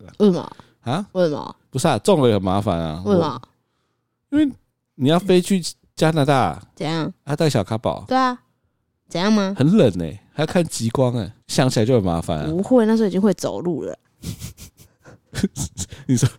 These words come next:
Speaker 2: 因为我们，
Speaker 1: 为了
Speaker 2: 我们最近看到很多朋友在出国，我们想说，哎，那应该带小卡宝出国应该没差吧？反正小孩会走路之后就好说好说。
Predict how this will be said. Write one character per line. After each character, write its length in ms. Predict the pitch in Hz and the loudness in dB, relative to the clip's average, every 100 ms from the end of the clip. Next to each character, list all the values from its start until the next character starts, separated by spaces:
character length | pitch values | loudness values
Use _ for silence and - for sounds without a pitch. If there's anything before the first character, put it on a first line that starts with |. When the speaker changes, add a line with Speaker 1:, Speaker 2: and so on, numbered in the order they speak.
| - | -12
Speaker 2:
因 120 | - 302 | 2 4
为 60 | |
我 60 | 247 | 4
们， 100 | 175 | 0
Speaker 1:
为 40 | |
了 20 | - | -4
Speaker 2:
我 100 | 180 | -4
们 100 | 180 | 0
最 140 | 226 | 0
近 200 | 226 233 | 2 2
看 120 | 220 226 | 2 2
到 80 | |
很 100 | 196 | 2
多 100 | 147 | 0
朋 120 | 175 175 | 0 -2
友 80 | |
在 100 | 143 | -2
出 260 | 165 - 151 | -6 -8 -8
国， 140 | 147 | -6
我 60 | 131 | -4
们 120 | 151 | -2
想 140 | 185 151 | 0 -2
说， 80 | - | -4
哎， 140 | 233 | -4
那 120 | 240 254 | -4 -4
应 140 | 247 | -4
该 160 | 233 233 | -6 -6
带 120 | 226 | -6
小 160 | 175 | -6
卡 120 | - 160 | -6 -6
宝 120 | 139 | -6
出 200 | - 151 | -10 -8
国 160 | 135 | -8
应 40 | 110 | -8
该 80 | 139 | -8
没 140 | 82 | -10
差 160 | - - | -12 -16
吧？ 140 | - - - | -16 -18 -6
反 160 | 196 | 0
正 100 | 294 - - | 0 -2 -12
小 160 | - 170 | -4 0
孩 160 | 156 196 | 2 4
会 120 | 254 | 4
走 160 | 156 | 2
路 80 | 170 | 0
之 80 | 185 | 2
后 100 | 175 | 2
就 100 | 175 | 2
好 180 | 175 - | -2 -6
说 280 | - - 120 | -14 -8 -8
好 160 | 143 - | -6 -10
说。 320 | - 76 95 | -12 -12 -14